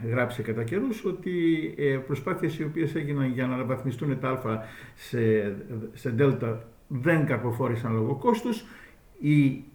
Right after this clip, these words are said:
πιο πρόσφατη εξέλιξη η οποία έχει υπάρξει είναι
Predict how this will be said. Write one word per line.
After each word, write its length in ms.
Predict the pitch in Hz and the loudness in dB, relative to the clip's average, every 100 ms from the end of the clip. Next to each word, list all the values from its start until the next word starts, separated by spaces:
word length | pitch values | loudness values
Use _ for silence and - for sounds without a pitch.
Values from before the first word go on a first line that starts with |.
| - - - | -20 -20 6
πιο 220 | 208 208 | 10 10
πρόσφατη 920 | 196 190 - - 143 - 127 113 113 - | 10 6 6 4 2 2 0 0 -2 -2
εξέλιξη 580 | 143 - 170 139 - 147 | 0 6 6 6 4 4
η 40 | |
οποία 640 | 143 147 131 113 - - - | 4 4 2 2 -4 -12 -2
έχει 260 | 139 135 | 0 2
υπάρξει 560 | 131 135 247 247 - 254 - - | 0 2 0 0 -2 -2 -4 -8
είναι 500 | 185 196 147 123 107 | 0 4 4 4 0